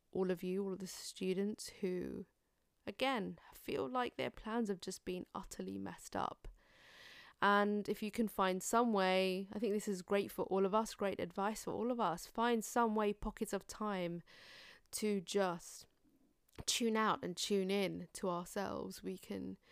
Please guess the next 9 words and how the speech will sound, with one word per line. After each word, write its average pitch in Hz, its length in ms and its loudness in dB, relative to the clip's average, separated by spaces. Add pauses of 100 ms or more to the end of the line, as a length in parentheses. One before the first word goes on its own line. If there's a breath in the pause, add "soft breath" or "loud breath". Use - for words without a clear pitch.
(340 loud breath)
get - 140 -6
much 220 360 2
closer 262 420 4
to 202 140 0
this 202 220 -2
thing 247 360 2
of, 185 200 -4 (640)
you 214 80 -2
know, 208 220 0